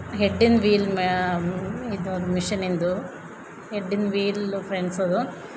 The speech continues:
ಇದು ಫುಲ್ ಕಿಟ್ ಫ್ರೆಂಡ್ಸ್. ಇದು ಕಿಟ್ಟಲ್ಲಿ ಏನೇನು ಕೊಟ್ಟಿದ್ದಾರೆ ಅಂತೇಳಿ ಒಂದ್ಸತಿ ನೋಡಿ ಫ್ರೆಂಡ್ಸ್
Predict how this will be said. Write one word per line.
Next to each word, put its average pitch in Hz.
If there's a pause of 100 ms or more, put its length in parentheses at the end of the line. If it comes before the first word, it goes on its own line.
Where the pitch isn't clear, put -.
(520)
ಇದು 226
ಫುಲ್ 247
ಕಿಟ್ 220
ಫ್ರೆಂಡ್ಸ್. 214
ಇದು 185
ಕಿಟ್ಟಲ್ಲಿ 208
ಏನೇನು 208
ಕೊಟ್ಟಿದ್ದಾರೆ 202
ಅಂತೇಳಿ 196
ಒಂದ್ಸತಿ 185
ನೋಡಿ 185
ಫ್ರೆಂಡ್ಸ್ 185